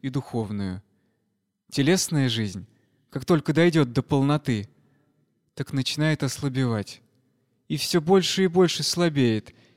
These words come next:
и приходит к смерти. А духовная же жизнь, напротив, от рождения до смерти всё крепнет и крепнет.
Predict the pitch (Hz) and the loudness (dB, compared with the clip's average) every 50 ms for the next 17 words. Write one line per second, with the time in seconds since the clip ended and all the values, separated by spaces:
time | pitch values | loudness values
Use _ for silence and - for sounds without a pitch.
0 | _ _ - - 156 - 147 147 131 - - 175 165 151 139 - - - - - | _ _ -10 -8 -6 -4 -2 -4 -2 -2 0 0 0 0 -2 -6 -8 -10 -8 -8
1 | - - 143 131 127 120 110 101 - - - 92 92 98 _ _ _ _ _ _ | -6 -4 -2 0 0 0 0 -2 -6 -10 -10 -10 -10 -12 _ _ _ _ _ _
2 | _ _ _ _ _ _ _ _ _ _ _ _ _ _ - 123 123 135 131 - | _ _ _ _ _ _ _ _ _ _ _ _ _ _ -6 -4 -2 -2 -2 -2
3 | - - 190 190 175 156 165 147 143 135 117 113 123 120 110 110 113 107 95 87 | 2 4 4 4 4 4 4 4 4 4 4 2 0 0 0 0 -2 -4 -4 -6
4 | 92 95 - _ _ _ _ _ _ - 139 143 139 - - 160 151 131 - - | -8 -12 -14 _ _ _ _ _ _ -6 -4 -4 -4 -2 0 2 2 2 2 -2
5 | 117 98 - - _ _ _ _ _ _ _ - - 175 170 - 190 190 185 160 | -6 -10 -12 -18 _ _ _ _ _ _ _ -4 -4 -2 0 2 2 2 2 0
6 | 160 156 185 185 165 151 143 135 123 143 147 - - - 196 185 156 - - 135 | 0 0 2 2 2 2 2 2 2 0 0 0 -2 -2 -2 -2 -2 -2 -4 -6
7 | 101 - - _ _ _ _ - - - 156 - - - 214 202 190 - - 123 | -6 -6 -8 _ _ _ _ -8 -2 -2 -2 -2 0 2 2 2 2 0 -2 -4
8 | 107 - - _ _ _ _ _ _ _ - - - - 160 139 131 120 - 127 | -4 -4 -8 _ _ _ _ _ _ _ -10 -8 -4 -2 0 0 0 0 -2 -4
9 | 117 110 - - - | -6 -6 -8 -12 -18